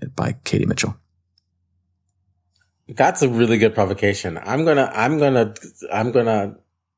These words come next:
Speaker 2: go in a completely different direction.
Speaker 1: Okay.
Speaker 2: I want y'all out there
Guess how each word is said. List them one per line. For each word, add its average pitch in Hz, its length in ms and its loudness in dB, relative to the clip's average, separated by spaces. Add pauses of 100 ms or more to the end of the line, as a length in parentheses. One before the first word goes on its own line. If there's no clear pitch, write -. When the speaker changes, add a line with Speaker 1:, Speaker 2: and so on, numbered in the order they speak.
(500)
Speaker 2:
go 107 180 4
in 101 60 0
a 95 40 0
completely 101 360 0
different 95 320 -2
direction. 87 540 -4 (800)
Speaker 1:
Okay. - 220 -6 (1900)
Speaker 2:
I 147 360 4
want 110 760 0 (280)
y'all 95 880 0 (320)
out 90 240 -4
there 73 480 -6